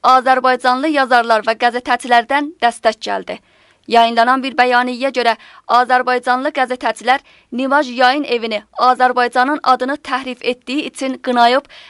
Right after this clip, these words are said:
və şiddət görmüş qəzetəcidən üzr istəmələrini istəmişlər. Həm də bu bəyaniyyə əsasında qəzetəçilər və yazarlar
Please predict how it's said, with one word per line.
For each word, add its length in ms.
və 160
şiddət 400
görmüş 400
qəzetəcidən 640
üzr 260
istəmələrini 720
istəmişlər. 640
Həm 160
də 160
bu 80
bəyaniyyə 560
əsasında 540
qəzetəçilər 640
və 160
yazarlar 540